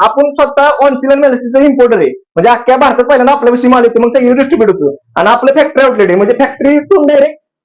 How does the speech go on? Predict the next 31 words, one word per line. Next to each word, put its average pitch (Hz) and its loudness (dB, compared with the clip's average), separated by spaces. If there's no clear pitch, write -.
शेतकऱ्यांना, 226 0
त्यामुळे 262 -2
एवढी 285 2
प्राइस 269 0
कमी 220 0
आहे. 156 -4
आणि 196 0
बघा, 247 2
हा 233 2
नवीन 277 2
एक 285 0
मॉडेल 269 2
आलेला 240 2
आपल्यापाशी, 185 -2
पल्स 277 -2
लेटर, 240 2
हा 143 0
वॉटरप्रूफ 262 -2
पल्स 285 -6
लेटर. 208 0
आता 170 0
ब-, 254 0
बरेच 254 -2
बघा, 240 0
बघा, 196 -2
ज्यांच्याकडे 247 0
मशीन 254 0
असतील 233 0
त्यांना 247 0
माहित 247 0
असेल, 180 -2